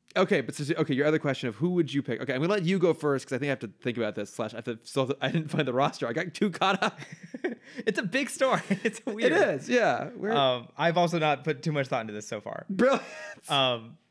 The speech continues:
Speaker 2: it was more the question I was proud of.
Speaker 1: It's a good question. It's a very good question.
Speaker 2: Mm-hmm. Captain Atom is a, is a very smart choice. I think I'd still send him.
Speaker 1: Yes.
Speaker 2: 'Cause he can absorb nuclear matter.
Speaker 1: Again, probably the most important person to be there.
Speaker 2: Yeah.
Speaker 1: Yes.
Speaker 2: Uh,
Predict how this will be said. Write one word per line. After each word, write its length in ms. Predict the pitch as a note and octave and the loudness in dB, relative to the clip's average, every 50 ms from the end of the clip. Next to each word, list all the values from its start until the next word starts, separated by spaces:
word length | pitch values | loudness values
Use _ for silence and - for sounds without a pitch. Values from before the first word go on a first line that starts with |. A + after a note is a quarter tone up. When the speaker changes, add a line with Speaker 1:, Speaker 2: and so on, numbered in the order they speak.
| _ _ - | _ _ -6
Speaker 2:
it 40 | |
was 120 | D#3 C#3+ - - | -6 -6 -6 -8
more 340 | E3 D#3 D#3 D#3+ E3+ F3 E3+ | -10 -8 0 2 4 4 4
the 80 | D#3+ | 2
question 340 | D#3 - D3+ C3 - - A#2 | 2 0 -2 -2 -2 -6 -10
I 40 | G#2 | -10
was 100 | A2 - | -10 -8
proud 240 | - A2 G2 G#2 G#2+ | -8 -8 -8 -8 -8
of. 140 | A2+ A2+ - _ _ _ - | -10 -12 -14 _ _ _ -4
Speaker 1:
It's 140 | - D#3+ - | -2 0 0
a 40 | F#3 | 4
good 200 | G#3 A#3 A#3 F#3 | 4 4 4 6
question. 380 | - F#3+ F3 D#3+ - - C3+ A2 | 4 4 4 4 4 2 0 0
It's 100 | A2 B2 | -2 -2
a 40 | |
very 240 | A2+ C3 C3 B2+ B2+ | 0 2 2 2 4
good 160 | A#2 B2+ A#2 - | 2 0 0 0
question. 380 | C3 A#2 A2 A2 - - G#2+ A#2+ | 0 0 0 -2 -4 -8 -8 -8
Speaker 2:
Mm-hmm. 140 | B2 A#2+ G#2 - - _ _ _ _ _ _ _ _ _ - - | -8 -10 -10 -12 -14 _ _ _ _ _ _ _ _ _ -12 -4
Captain 240 | - D#3 E3+ F#3+ F3+ | -2 -2 0 2 2
Atom 220 | D#3+ D#3+ D#3+ D#3 | 2 2 0 -2
is 120 | D3+ B2+ | -2 -2
a, 160 | C#3 C3+ - B2 | -4 -6 -6 -6
is 100 | B2 A#2 | -6 -2
a 20 | |
very 180 | B2 B2 C3 D3 | -2 0 0 -2
smart 240 | - C3+ D3 C#3 | -2 -6 -6 -6
choice. 220 | - G2+ G2 F#2+ - | -8 -10 -10 -10 -10
I 80 | A2 | -10
think 120 | A#2 C3+ B2+ | -8 -4 -4
I'd 140 | B2+ B2+ A#2+ | -4 -4 -6
still 200 | - B2+ B2 B2+ | -8 -8 -8 -6
send 200 | - B2+ A#2 A2 | -6 -8 -8 -8
him. 280 | G#2+ F2+ E2 F#2+ G#2 - | -10 -12 -12 -14 -10 -4
Speaker 1:
Yes. 340 | D#3 E3 F#3 D3+ A#2+ - - | 0 2 2 2 0 -2 -6
Speaker 2:
'Cause 240 | A#2+ G#2+ G#2 - - | -8 -10 -10 -14 -18
he 160 | A#2+ A#2+ A#2+ A#2 | -14 -12 -12 -10
can 300 | - B2 A2+ A2 G#2+ A2 | -6 -4 -4 -4 -4 -6
absorb 380 | - A#2 G#2+ A2 G#2 G#2 G#2 G#2+ A#2 _ _ _ _ _ _ _ _ _ _ - | -12 -16 -14 -12 -10 -10 -10 -12 -18 _ _ _ _ _ _ _ _ _ _ -16
nuclear 360 | C#3+ B2 A#2+ A2+ - A2+ A#2 | -12 -12 -12 -8 -8 -6 -6
matter. 340 | A2+ G2 F2+ F#2 G2 G2+ - _ - | -6 -6 -8 -8 -10 -12 -14 _ -6
Speaker 1:
Again, 320 | D#3 C3+ C3 A2 G#2 G#2+ G#2 _ _ _ _ - | -2 -2 0 -2 -2 -6 -12 _ _ _ _ -16
probably 280 | - - E3 D#3 C#3 C#3+ | -4 -2 0 2 2 2
the 40 | C#3+ | 4
most 220 | C#3 C3+ C3 C3 | 4 4 4 4
important 300 | C#3 C3 - C3 A#2 A2+ - | 2 -2 -4 -4 -4 -4 -4
person 200 | A#2+ A2+ - B2+ | -4 -2 -2 -2
to 40 | A2 | -2
be 80 | A2+ G#2 | -2 -2
there. 160 | G2+ G#2 A#2+ C3+ | -2 -4 -4 -4
Speaker 2:
Yeah. 160 | D3+ A2+ - - - _ _ _ - | -4 -4 -4 -8 -14 _ _ _ -8
Speaker 1:
Yes. 340 | D3 B2 A2+ A#2 - - _ _ _ _ _ _ _ _ _ _ - - - _ _ _ - | -6 -6 -6 -6 -12 -18 _ _ _ _ _ _ _ _ _ _ -20 -20 -20 _ _ _ -6
Speaker 2:
Uh, 320 | C3+ B2+ B2+ B2 A#2+ A2+ | -2 -2 0 0 -2 -2